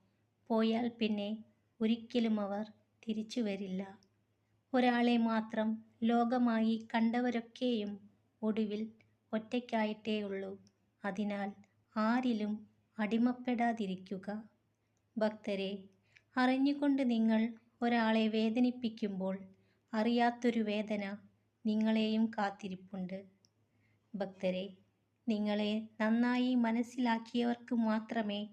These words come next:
നിങ്ങൾ പറയുന്ന കാര്യങ്ങൾ നിങ്ങൾ ഉദ്ദേശിച്ച അർത്ഥത്തിൽ മനസ്സിലാക്കാൻ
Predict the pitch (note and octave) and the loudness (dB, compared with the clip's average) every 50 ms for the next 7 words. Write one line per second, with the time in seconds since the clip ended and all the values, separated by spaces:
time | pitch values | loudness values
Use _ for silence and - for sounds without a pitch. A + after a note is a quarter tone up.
0 | - _ _ _ _ _ _ - A3+ A3+ A3+ A#3 A3+ A3+ A#3+ A3+ A#3 - B3 B3 | -16 _ _ _ _ _ _ 0 2 2 2 2 2 0 0 -2 -2 -2 0 0
1 | B3+ B3+ C4+ C4+ C4+ C4+ C4 B3+ - A#3+ A3+ A3 A3 A3 G#3 G#3 G#3 G3+ G3 G3+ | 2 2 2 2 2 0 0 -2 -4 -2 -2 0 0 -2 -2 -4 -4 -6 -6 -8
2 | - _ _ _ _ _ _ _ - A3+ A3 A3+ A3+ A3+ A3 A3+ A3 A3+ - A3 | -12 _ _ _ _ _ _ _ -2 2 4 4 4 4 4 2 0 0 -4 -4
3 | G#3 G#3 G#3 B3 B3 A#3+ - - A#3+ - - - A#3 A3+ A3+ - - A3 A3 A3 | -4 -2 0 2 2 2 0 -2 -6 -6 -4 -4 -4 -4 -4 -6 -6 -4 -4 -6
4 | - - A#3+ A#3 A#3 - - G3+ G3+ G#3+ A3 - - _ _ _ _ _ _ - | -4 -4 -4 -4 -4 -4 -8 -8 -8 -8 -10 -14 -20 _ _ _ _ _ _ -6
5 | G#3 G3+ G3+ G#3 G#3 G#3 - - A#3 G#3+ F#3+ F#3+ F#3+ F#3+ - - G3+ | -4 -2 -2 -2 -4 -6 -6 -4 -4 -2 -2 -4 -6 -8 -8 -8 -6